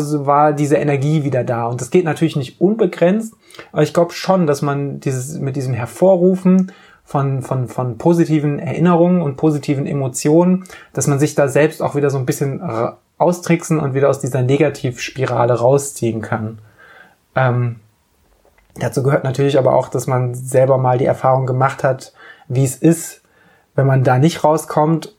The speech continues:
und die, diese Alarmsignale vielleicht auch so ein bisschen deuten kann, wenn man selber über sich gelernt hat,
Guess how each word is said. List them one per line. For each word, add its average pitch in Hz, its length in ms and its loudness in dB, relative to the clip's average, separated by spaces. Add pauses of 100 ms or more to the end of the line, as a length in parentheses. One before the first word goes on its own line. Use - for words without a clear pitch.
(140)
und 131 320 -4
die, 127 120 -2
diese 113 280 -2
Alarmsignale 120 640 0
vielleicht - 260 -2
auch 117 60 -2
so 123 100 -4
ein 110 40 -8
bisschen 120 200 -4
deuten 127 280 2
kann, 117 320 -2
wenn 117 80 0
man 117 160 -4
selber 123 220 4
über 131 180 0
sich 127 160 -6
gelernt 127 320 2
hat, 131 200 0